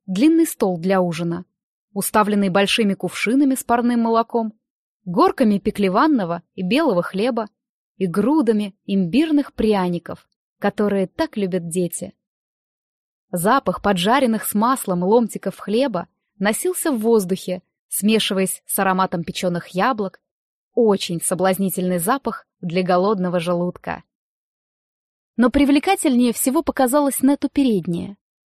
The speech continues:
Наверху лестницы была в разгаре игра в пятнашки.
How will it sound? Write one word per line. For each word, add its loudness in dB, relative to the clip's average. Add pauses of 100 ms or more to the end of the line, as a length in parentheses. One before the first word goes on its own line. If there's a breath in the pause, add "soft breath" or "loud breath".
(120)
Наверху 2
лестницы 0 (220)
была 4
в -2
разгаре 2
игра -2
в -12
пятнашки. -4